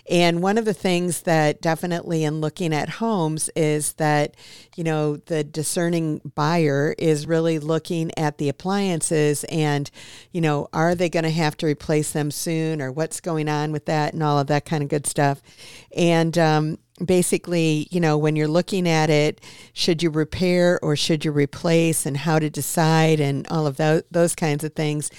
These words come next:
And sometimes it's hard because, you know, if you are gonna have a repairman come in, usually they have a fee that they're gonna charge you if, even if they don't fix it,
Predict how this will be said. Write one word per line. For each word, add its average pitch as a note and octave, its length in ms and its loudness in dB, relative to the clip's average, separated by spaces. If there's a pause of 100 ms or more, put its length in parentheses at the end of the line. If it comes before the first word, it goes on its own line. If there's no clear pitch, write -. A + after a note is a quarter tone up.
(300)
And G3+ 140 0
sometimes C4 420 0
it's F#3 140 -10
hard F#3+ 240 2
because, D3+ 420 -2
you E3+ 100 -4
know, D#3 140 0
if D3+ 160 -2
you E3+ 60 2
are E3 120 4
gonna E3 200 0
have D#3 240 0
a D3 80 0
repairman E3 580 -2
come D#3 260 -4
in, D#3+ 360 0 (420)
usually F3+ 460 0
they D3+ 200 0
have D#3 200 2
a C#3+ 80 0
fee E3 400 -4
that D#3 180 -4
they're D3+ 160 -2
gonna C#3+ 220 -4
charge D#3+ 380 0
you D3 320 -2
if, E3 360 0 (500)
even F3+ 220 2
if D#3+ 100 2
they E3+ 140 2
don't D3+ 260 2
fix - 360 0
it, - 180 -4